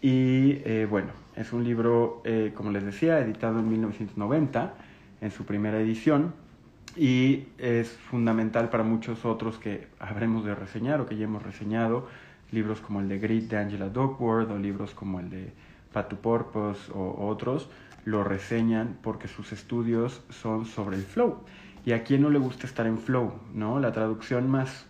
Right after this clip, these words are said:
como adecuada en español, pues, sería fluir. Sin embargo, en español el constructo que usamos es estar en la zona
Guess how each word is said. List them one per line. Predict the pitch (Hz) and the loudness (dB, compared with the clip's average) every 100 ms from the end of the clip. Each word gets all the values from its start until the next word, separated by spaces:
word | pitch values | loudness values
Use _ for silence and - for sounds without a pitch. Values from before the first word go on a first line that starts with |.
| - | -8
como | 117 107 | -4 -2
adecuada | 95 - 113 113 123 139 - - | -4 0 2 4 2 -2 -12 -12
en | 101 98 | -6 -4
español, | - 101 110 117 - | -2 -2 0 0 -2
pues, | - | -4
sería | 107 107 | -2 0
fluir. | - 110 110 160 - - - - - | 2 4 4 2 -4 -18 -20 -20 -6
Sin | 117 110 | 0 4
embargo, | 113 113 117 120 127 117 | 6 4 4 4 2 2
en | 107 | -2
español | 101 110 107 110 110 113 | -2 -2 0 2 2 2
el | 110 | 0
constructo | 98 - 107 - 113 | -6 -6 -8 -6 -10
que | 101 | -6
usamos | 107 107 107 | -4 -4 -6
es | 107 | -10
estar | 104 107 | -8 -4
en | 107 | -2
la | 101 | -2
zona | - 110 101 | -2 -4 -4